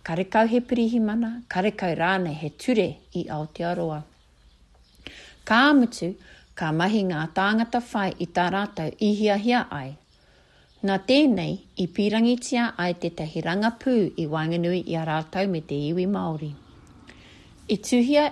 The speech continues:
e ngā rangatira o te karauna, tētahi kawenata, kia tau ai te noho a te iwi Māori me ngā tāngata whai. Ā, ka tapaina te kawenata nei ko te tiriti o Waitangi. Ahakoa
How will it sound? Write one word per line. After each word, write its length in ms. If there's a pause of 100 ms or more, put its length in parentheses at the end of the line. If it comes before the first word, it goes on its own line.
e 80
ngā 240
rangatira 560
o 80
te 160
karauna, 540 (340)
tētahi 460 (100)
kawenata, 640 (400)
kia 100
tau 400
ai 80
te 240
noho 400
a 160
te 240
iwi 160
Māori 460 (180)
me 160
ngā 160
tāngata 480
whai. 380 (720)
Ā, 160 (320)
ka 160
tapaina 640
te 160
kawenata 560
nei 240 (320)
ko 160
te 160
tiriti 540 (100)
o 240
Waitangi. 520 (1160)
Ahakoa 480